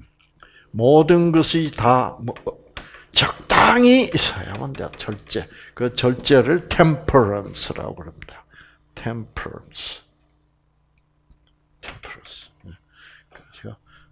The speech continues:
자, 그 다음에는, 음, 그 다음에는 공기가 필요합니다.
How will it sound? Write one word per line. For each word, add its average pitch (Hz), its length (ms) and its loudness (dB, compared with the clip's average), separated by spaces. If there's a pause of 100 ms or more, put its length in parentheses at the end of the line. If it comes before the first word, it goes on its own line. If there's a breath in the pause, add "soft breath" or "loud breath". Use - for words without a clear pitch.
(140)
자, - 280 -20 (220)
그 120 140 -8
다음에는, 127 1200 4 (340)
음, 98 220 -10 (840 soft breath)
그 123 140 -8
다음에는 135 920 2
공기가 160 520 4
필요합니다. 104 800 -2